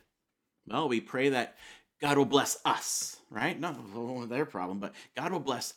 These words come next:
us. And, you know, "Please, God, make me richer." How much is enough? Well, more than what I have, right? And we make excuses for not being generous, 'cause what if I don't have enough? What if, what if God doesn't come through? So I can't be generous. I gotta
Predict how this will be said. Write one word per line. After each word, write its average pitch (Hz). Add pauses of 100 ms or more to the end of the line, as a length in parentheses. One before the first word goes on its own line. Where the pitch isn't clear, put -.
(200)
us. -
And, 107 (360)
you 139
know, 120
"Please, 156
God, 143
make 139
me 123 (100)
richer." 107
How 120
much 139
is 120
enough? 127
Well, 113
more 107
than 127
what 127
I 120
have, 143
right? 156 (480)
And 139
we 156
make 175
excuses - (100)
for -
not 143
being 131
generous, 127
'cause 107
what 123
if 135
I 113
don't 110
have 104
enough? 101
What 117
if, 117 (200)
what 117
if 117
God 107
doesn't 98
come 101
through? 139
So -
I 113
can't -
be 85
generous. 101
I 107
gotta 85